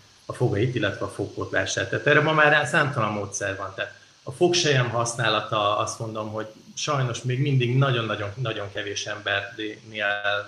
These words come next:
látom rutinszerűen alkalmazva, és, eh, nagyon-nagyon fontos, hogy fogsejmezzünk is, ne csak fogat mossunk.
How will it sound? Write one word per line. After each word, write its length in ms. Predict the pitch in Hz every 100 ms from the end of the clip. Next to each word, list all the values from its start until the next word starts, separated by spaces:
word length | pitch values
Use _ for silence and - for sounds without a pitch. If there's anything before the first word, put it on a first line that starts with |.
| -
látom 380 | 113 107 - 104
rutinszerűen 680 | 120 - 107 107 104 101 98
alkalmazva, 920 | 107 113 113 113 110 - 120 117 - - - _
és, 320 | 120 110 -
eh, 260 | 123 110 110 127 131 - -
nagyon-nagyon 500 | 143 135 113 107 101
fontos, 320 | 98 101 -
hogy 140 | 104 98
fogsejmezzünk 760 | - 131 127 107 98 101 101
is, 140 | - -
ne 140 | 135
csak 200 | 127 113
fogat 360 | - 110 101 107
mossunk. 360 | 101 - 95